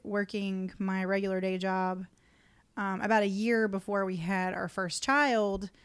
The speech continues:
just because, um, we lived in Atlanta and my commute was really awful. Like, we had moved, um, out of the city and into the suburbs, like you do <laughs> when you graduate. Like, he graduated from college and we moved,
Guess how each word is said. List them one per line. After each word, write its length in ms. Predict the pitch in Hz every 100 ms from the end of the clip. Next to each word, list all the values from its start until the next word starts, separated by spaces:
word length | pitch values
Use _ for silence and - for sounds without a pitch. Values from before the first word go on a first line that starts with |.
| - -
just 180 | 254 247
because, 640 | 226 233 208 202 196 - -
um, 220 | 196 202
we 80 | 208
lived 180 | 220 202
in 100 | 196
Atlanta 400 | 196 220 233 233
and 300 | 220 214 185
my 100 | 180
commute 460 | - 202 196 196
was 180 | - 185
really 220 | 196 196
awful. 360 | - 185 - 190
Like, 180 | 185 190
we 140 | 196
had 180 | 196 180
moved, 420 | 180 180 175 -
um, 380 | 190 180 180 185
out 140 | 196 214
of 80 | 202
the 80 |
city 440 | 185 208 208 202 - _ _ _ _ -
and 100 | 208
into 220 | 208 214
the 60 | 196
suburbs, 680 | 233 226 208 202 196 202 190
like 280 | 185 -
you 60 | 202
do 380 | 208 214 220 226 - 330 339
<laughs> 320 | - - 277 -
when 320 | 269 254 226
you 100 | 220
graduate. 560 | 208 208 208 208 202 -
Like, 140 | -
he 180 | 196 190
graduated 400 | 202 202 208 185
from 100 | 196
college 400 | 190 190 196 190
and 80 | 202
we 80 | 202
moved, 400 | 196 196 190